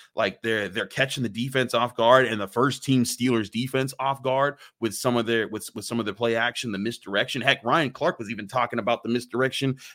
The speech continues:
uh, as an observer when he was rooting for the defense to beat the Steelers offense in some of the drills that they were having. And I, I think that you're seeing the actual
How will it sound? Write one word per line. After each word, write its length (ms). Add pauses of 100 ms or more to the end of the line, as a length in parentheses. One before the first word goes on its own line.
uh, 200
as 160
an 60
observer 500
when 80
he 80
was 180
rooting 220
for 80
the 80
defense 440
to 60
beat 280
the 80
Steelers 360
offense 440 (220)
in 100
some 180
of 60
the 80
drills 300
that 120
they 100
were 140
having. 320
And 80
I, 160
I 60
think 240
that 160
you're 100
seeing 460 (420)
the 180
actual 540